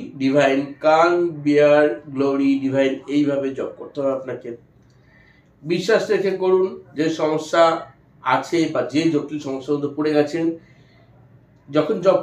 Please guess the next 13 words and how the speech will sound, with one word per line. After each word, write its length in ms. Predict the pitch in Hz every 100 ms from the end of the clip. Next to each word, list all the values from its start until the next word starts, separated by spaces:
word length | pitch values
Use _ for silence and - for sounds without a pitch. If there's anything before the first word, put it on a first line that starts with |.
| 196
করবেন 300 | 185 190 190 190
তখন 260 | - - 175 160
একদম 360 | 156 170 175 175 - _ _ _ _
মন 240 | 123 180 226 -
থেকে 160 | 214 190
বিশ্বাস 220 | 170 202 -
করুন 300 | 156 156 151 147
যে 80 | 185 220 135
আপনার 200 | - 135 131
ওই 60 | 131
সমস্যা, 520 | 131 135 135 - 147 147 147 139
ওই 80 | 120
জটিল 240 | 113 113